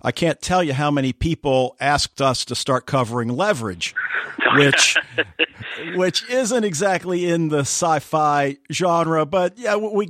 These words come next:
Speaker 1: we gave them a little bit. Um, now, one of the things that I've noticed is that, you know, Jenkins mans the home front. Eve makes sure the ops run smoothly. I always get the sense that Jake's in charge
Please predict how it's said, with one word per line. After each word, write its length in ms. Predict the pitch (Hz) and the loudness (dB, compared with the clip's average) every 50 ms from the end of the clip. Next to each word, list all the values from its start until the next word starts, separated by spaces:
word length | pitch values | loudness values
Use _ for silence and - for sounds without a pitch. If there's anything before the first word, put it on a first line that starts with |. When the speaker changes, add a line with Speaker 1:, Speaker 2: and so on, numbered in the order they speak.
| 185 208 | -2 -2
Speaker 1:
we 120 | 190 180 | -2 0
gave 260 | 160 185 185 175 165 | 0 2 2 2 2
them 140 | 151 165 156 | 2 0 0
a 60 | 156 | 0
little 280 | 143 147 156 151 139 135 | 0 0 0 0 0 -2
bit. 320 | 117 113 120 117 117 - _ - - - - - _ _ | -2 -2 -2 -2 -4 -6 _ -18 -20 -20 -20 -20 _ _
Um, 360 | - 147 156 151 151 151 - - _ _ _ - - _ | -2 0 2 2 2 0 -2 -8 _ _ _ -20 -12 _
now, 260 | 202 185 196 185 180 - _ _ _ _ _ _ _ | 0 2 2 2 2 0 _ _ _ _ _ _ _
one 280 | - 175 185 285 359 415 | -10 -4 -2 0 0 2
of 80 | 392 | 2
the 80 | - 208 | 2 2
things 280 | - - 214 190 151 127 | 2 4 2 2 2 2
that 100 | 147 147 | 2 2
I've 240 | 147 143 135 117 | 2 2 2 0
noticed 460 | 127 127 120 117 110 117 113 - - 131 | 0 0 0 0 -2 -2 -4 -4 -4 -2
is 200 | 127 127 117 - | -2 -2 -4 -4
that, 360 | 123 131 127 127 127 - _ _ | -2 -2 -2 -2 -2 -6 _ _
you 120 | - 160 160 | -4 -2 0
know, 140 | 135 127 120 | 0 0 0
Jenkins 640 | 113 - 185 220 240 240 - 226 202 185 143 131 | 0 0 2 2 2 2 0 0 0 0 0 2
mans 400 | 151 151 156 156 156 151 - - | 2 2 2 2 2 0 0 0
the 80 | 147 127 | 0 2
home 260 | 143 139 135 135 131 | 2 2 2 2 0
front. 400 | - - - 135 131 127 127 123 _ _ _ _ _ _ _ _ _ _ - | -2 -2 0 0 0 0 0 -4 _ _ _ _ _ _ _ _ _ _ -6
Eve 460 | 170 208 214 214 214 202 175 147 - _ _ - | -4 -2 0 0 0 0 -2 -4 -8 _ _ -4
makes 240 | 147 156 151 - - | -2 -2 0 0 0
sure 360 | - - 160 160 151 147 143 | 0 0 2 2 2 2 2
the 160 | 131 135 135 | 2 2 2
ops 320 | 131 131 135 139 - - - | 4 4 2 2 0 -4 -4
run 240 | 139 135 131 131 | -2 0 0 0
smoothly. 680 | 131 - - 147 151 151 156 156 139 120 147 131 123 110 - - - - - _ _ _ - | 0 0 0 0 2 4 2 2 0 0 -2 -4 -4 -4 -8 -16 -20 -20 -20 _ _ _ 0
I 200 | 196 - 339 - | 0 2 2 2
always 260 | - - 277 226 - | 2 2 2 2 2
get 200 | - 214 185 - | 0 -2 -2 -2
the 80 | 175 156 | -2 -2
sense 400 | - - - 190 180 165 - - | 0 2 2 4 2 2 0 0
that 200 | - 156 139 120 | 0 0 0 0
Jake's 520 | 110 - 135 160 175 185 - - - - | -2 0 2 2 2 2 0 -2 -2 0
in 140 | 160 147 139 | 2 2 2
charge 680 | 131 - - 190 190 180 147 135 127 127 123 110 - | 2 2 2 2 2 2 2 2 0 -2 -2 -4 -6